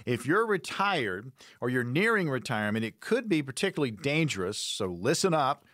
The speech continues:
We wanted to break down three potential threats to your retirement nest egg for twenty twenty-two.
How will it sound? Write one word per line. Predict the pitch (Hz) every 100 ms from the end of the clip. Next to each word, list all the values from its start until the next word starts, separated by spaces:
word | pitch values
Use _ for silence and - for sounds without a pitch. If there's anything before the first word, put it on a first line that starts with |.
| -
We | 117
wanted | 131 117
to |
break | 104 131 180 180
down | 147 135 127
three | - 147 180 214 220
potential | 170 - 170 - 151
threats | 127 - 165 143 135 -
to | 120
your | 117 175
retirement | 185 180 170 170 165 147
nest | 160 160
egg | 139 143 139
for | -
twenty | - - 147 160
twenty-two. | - 123 110 - 165 180 240